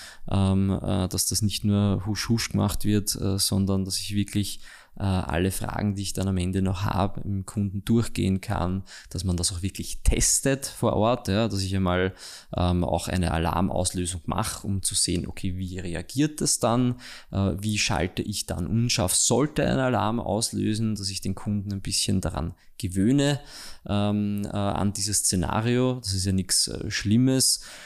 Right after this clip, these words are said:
Ähm, äh, man muss jedoch sagen, dass, äh, definitiv in der Regel Fehlalarme durch eine Fehlbedienung, äh, ausgelöst werden. Ähm, ähm, genau, und das kann man dann auch sehr gut nachvollziehen, dadurch, dass jede Alarmanlage auch ein Protokoll im Hintergrund,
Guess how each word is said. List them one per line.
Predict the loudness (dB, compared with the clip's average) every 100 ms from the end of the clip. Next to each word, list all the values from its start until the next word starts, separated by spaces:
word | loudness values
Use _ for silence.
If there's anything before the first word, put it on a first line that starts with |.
| -6
Ähm, | 0 2 4 2 0
äh, | -2 -2 -2 -2 -2
man | 0 2
muss | 2 0
jedoch | 0 0 2
sagen, | 0 2 2 4
dass, | 2 2 0
äh, | 0 0 0 -2 -6 -14 -20 -4
definitiv | 0 2 2 2 2 -2 -2
in | 0
der | 0 2
Regel | 0 0
Fehlalarme | -2 0 0 0 -2 -2 0 0 0
durch | 0 -4 -2 -2
eine | -2
Fehlbedienung, | -2 -4 -6 -4 2 4 4 4 0 -8 -2
äh, |
ausgelöst | 2 2 2 0 0 0 0 0 2 0 -2
werden. | 0 2 2 2 -2 -14 -18 -20 -6
Ähm, | 0 2 2 2 0 -2 -6 -10 -8
ähm, | -6 -6 -8 -8 -6
genau, | -2 -2 -2
und | -2
das | -4
kann | 0 0
man | 0
dann | 0 -2
auch | -2
sehr | -2 -2
gut | -2 -2
nachvollziehen, | 0 0 0 0 0 0 2 2
dadurch, | 0 -4 -4
dass | -2 -4
jede | -2 -2 0 0
Alarmanlage | 0 0 0 0 0 -2 -2
auch | -2
ein | 0
Protokoll | 0 -2 -4 -4 0 0
im | 0
Hintergrund, | -4 -6 -2 -2 -2